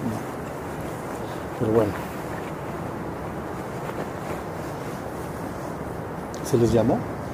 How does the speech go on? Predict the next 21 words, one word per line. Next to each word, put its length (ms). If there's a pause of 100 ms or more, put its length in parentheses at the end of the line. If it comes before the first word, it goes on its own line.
(1400)
Ok. 1400
A 20
lo 80
mejor 180
están 260
meditando 480
por 180
allá. 220 (960)
Sale, 240 (140)
mire, 200 (340)
vamos 280
a 40
platicar 540
algo. 120 (680)
Vamos 320
a 60
terminar 800
de 140
definir 720 (360)
perfectamente 1040
bien 420